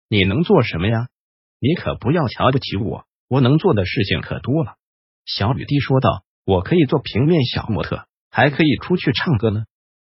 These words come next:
哈哈哈。听到小雨滴这么说，涟漪真是要笑死了，而小雨滴则还是一本正经的说道，“你不要笑，干妈，我是很认真的，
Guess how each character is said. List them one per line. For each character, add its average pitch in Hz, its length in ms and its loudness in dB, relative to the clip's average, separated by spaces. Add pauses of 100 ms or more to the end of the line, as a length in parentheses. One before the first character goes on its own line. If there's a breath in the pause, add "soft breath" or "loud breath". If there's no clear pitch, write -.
哈 160 240 0
哈 117 220 -2
哈。 135 280 -2 (540)
听 214 240 4
到 165 140 4
小 131 260 0
雨 - 80 -6
滴 160 160 -2
这 226 160 -2
么 123 120 -2
说， 151 340 6
涟 135 160 4
漪 135 260 2
真 185 220 0
是 - 100 -4
要 139 140 4
笑 151 240 0
死 - 180 -10
了， - 200 -16 (240)
而 127 180 0
小 117 240 0
雨 101 100 -2
滴 135 160 -4
则 151 160 2
还 143 220 2
是 151 160 0
一 196 160 0
本 104 180 4
正 151 220 0
经 - 160 -8
的 - 80 -12
说 - 160 -8
道 - 200 -8 (220)
，“你 98 160 -4
不 98 160 -2
要 151 140 2
笑， - 260 -10 (300)
干 123 160 2
妈， 156 220 -2 (220)
我 101 200 4
是 151 160 0
很 - 120 -8 (140)
认 147 160 0
真 143 180 0
的， - 160 -8